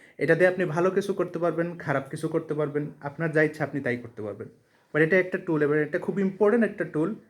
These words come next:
যেটা আমরা আমাদের, আহ, জাগতিক যেই প্রয়োজনগুলো আছে, ওই প্রয়োজনগুলো মেটানোর জন্য ব্যবহার করতে পারবো। এবং টাকার ক্ষেত্রে আমাদের ফিলোসফি কীরকম হওয়া উচিত, এই ব্যাপারে ইবনে তাইমিয়া রহমতুল্লাহ আলাইহি একটা খুব সুন্দর কথা বলছেন।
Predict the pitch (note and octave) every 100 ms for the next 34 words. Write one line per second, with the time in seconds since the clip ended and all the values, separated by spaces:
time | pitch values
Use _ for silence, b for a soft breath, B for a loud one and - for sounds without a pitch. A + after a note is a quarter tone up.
0 | b b b b C3 D3 D3 F3 F3 A3+
1 | - _ _ - C3 B2+ C3 C3+ B2+ B2
2 | B2 A#2+ B2+ - - - A#2+ A2+ A2 C3
3 | C3+ D#3 D#3 F3 B3+ B3 - - - _
4 | D3 E3 D#3+ F3 D#3+ E3+ E3+ D3 A#2+ A#2+
5 | G#3+ E3 D#3+ E3 C#3+ D3 C#3 C#3 C3 C3
6 | B2 C3+ D#3+ C#3+ A2+ A2 - A#2+ - A#2
7 | A#2+ G#2 - _ _ b b b b b
8 | b b b b b b E3+ F3 E3+ G3+
9 | B3+ B3 B3+ A#3 A3+ A3+ G3 E3+ F3+ G#3+
10 | G#3 G3 G3+ F3 D#3+ D#3 G#3 E3 D#3 E3
11 | E3 E3 E3 E3 E3+ E3 D#3 D3+ D#3 D3
12 | D3 C#3+ C#3 D#3 - D3 D3 C#3+ D3+ C3
13 | A#2 A2+ E3+